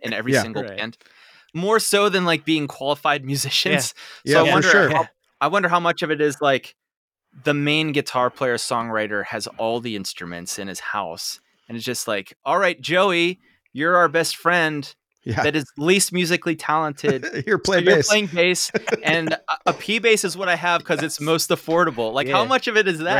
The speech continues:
Speaker 3: Right,
Speaker 1: though?
Speaker 3: right.
Speaker 2: Yeah,
Speaker 1: And
Speaker 2: dude.
Speaker 1: they just, and there's nothing wrong with that. It's just, you know, uh, the most affordable, best sounding
Speaker 3: Hell yeah.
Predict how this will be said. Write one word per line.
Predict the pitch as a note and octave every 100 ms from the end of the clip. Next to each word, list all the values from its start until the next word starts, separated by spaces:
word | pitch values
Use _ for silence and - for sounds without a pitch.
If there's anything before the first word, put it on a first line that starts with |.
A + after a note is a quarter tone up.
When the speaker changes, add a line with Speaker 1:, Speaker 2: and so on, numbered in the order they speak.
| C#3
Speaker 3:
Right, | A#2+
Speaker 1:
though? | A#2 G2
Speaker 3:
right. | C3 A#2 -
Speaker 2:
Yeah, | A#2 D3
Speaker 1:
And |
Speaker 2:
dude. | C#3+ F3+
Speaker 1:
they | E3+
just, | F#3 - _ _ _ _ _ _ _ _ _ _ _ -
and | D3 C#3+
there's | D3+ D3
nothing | G3 F#3+ D#3
wrong | D3+ C#4+
with | F3+
that. | G#2+ F#2 F#2+
It's | A2+
just, | - A#2 - -
you | B2
know, | B2 G#2+ G2+
uh, | F#2+ -
the | B2+
most | C3 C3+ C3
affordable, | C3 - A#2+ B2 A#2+ A2+ G#2
best | A2 G#2 -
sounding | F2+ G#2+ G2 F2+ F2+
Speaker 3:
Hell | - A2+ A2
yeah. | B2 A2+